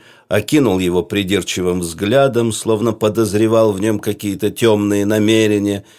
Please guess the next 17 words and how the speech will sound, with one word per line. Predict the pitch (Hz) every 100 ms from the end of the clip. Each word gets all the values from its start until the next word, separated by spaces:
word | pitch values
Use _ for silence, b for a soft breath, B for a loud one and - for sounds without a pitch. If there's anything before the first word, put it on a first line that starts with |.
| b -
или | 110
возможного | 107 101 107 95 101 95
соперника, | - 101 - 110 113 113 110 113 95 b b b -
наконец | 110 123 156 190 147
снисходительно | - - 123 120 - 127 147 151 131 117 107
ухмыльнулся | 98 - 98 101 101 139 165 139 117
и | 143
кивком | 165 160 151 - 143 143 113
головы | 95 87 80 78 95 147 143
выразил | 107 82 92 92 98 104 104
своё | - 90 85 82
согласие. | - 90 78 71 62 - 58 58 76 _ _ _ _ _ _ _ _ _
Таким | - 151 208
образом, | 214 170 156 156
всё | 147 156
было | 143 135
улажено. | 131 127 117 87 71